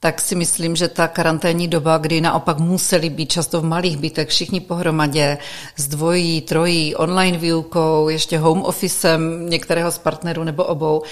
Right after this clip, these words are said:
tak samozřejmě to úplně jednoduché nebylo, takže někdy vygradovali nebo se vyhrotily problémy, které tam byly už dřív. Jenom teď dostali větší prostor, protože ta ponorka se zkrátka objevila, nervozita se stupňovala,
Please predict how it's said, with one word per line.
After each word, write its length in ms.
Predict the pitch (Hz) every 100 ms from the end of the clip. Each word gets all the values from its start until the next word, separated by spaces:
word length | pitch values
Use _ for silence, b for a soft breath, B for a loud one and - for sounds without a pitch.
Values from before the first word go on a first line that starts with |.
| B B B
tak 160 | - 165
samozřejmě 800 | - 160 160 165 160 156 156 156 151
to 140 | 165
úplně 300 | 143 175 165
jednoduché 600 | 160 160 160 190 165 147
nebylo, 480 | 143 151 143 160 147
takže 300 | 151 151 160
někdy 240 | 160 156
vygradovali 760 | 156 143 160 165 156 156 156 160
nebo 200 | 165 143
se 180 | 156 165
vyhrotily 540 | 147 151 156 156 165 160
problémy, 440 | - 156 160 160
které 260 | 151 170 165
tam 180 | 160
byly 180 | 160 156
už 140 | 175 156
dřív. 440 | 151 151 160 - B B B B B -
Jenom 280 | 160 160 160
teď 180 | 165 156
dostali 500 | 151 - - 165 160
větší 320 | 160 - -
prostor, 640 | - - 151 - 156 151 156
protože 640 | - 156 - 156 160 156 151
ta 100 | 160
ponorka 540 | - 151 147 151 160
se 140 | -
zkrátka 540 | 160 - 156 147 - 170
objevila, 680 | 147 165 170 160 160 151 147
nervozita 680 | 147 151 160 165 160 170
se 140 | - 156
stupňovala, 880 | - 156 - 160 151 151 147 147